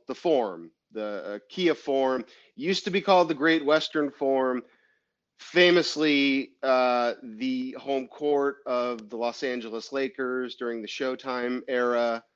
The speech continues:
and for the first, like, three seasons of, uh, Kobe Bryant and Shaq together before they moved to Staples Center. So I went through a period, I went to four concerts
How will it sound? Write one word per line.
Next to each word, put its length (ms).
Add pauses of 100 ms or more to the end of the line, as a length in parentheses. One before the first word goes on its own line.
(340)
and 460
for 720 (240)
the 240
first, 840
like, 240 (560)
three 260
seasons 760 (440)
of, 320
uh, 240
Kobe 360
Bryant 340
and 100
Shaq 320
together 360
before 340
they 80
moved 260
to 80
Staples 460
Center. 420 (800)
So 640 (340)
I 560 (200)
went 380
through 200
a 40
period, 800
I 60
went 180
to 140
four 440
concerts 920